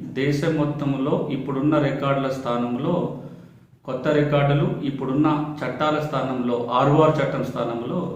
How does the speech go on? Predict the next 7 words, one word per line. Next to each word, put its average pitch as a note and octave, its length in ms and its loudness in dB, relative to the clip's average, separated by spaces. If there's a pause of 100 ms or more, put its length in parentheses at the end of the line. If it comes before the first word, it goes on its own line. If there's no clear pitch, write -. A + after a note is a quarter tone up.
(100)
టైటిల్ E3+ 460 2
గ్యారంటీ C#3 420 2
చట్టం B2 240 -4 (100)
రావాలనేది A2+ 680 -4 (280)
కేంద్ర C#3+ 280 2
ప్రభుత్వ - 420 -4
లక్ష్యం. - 300 -4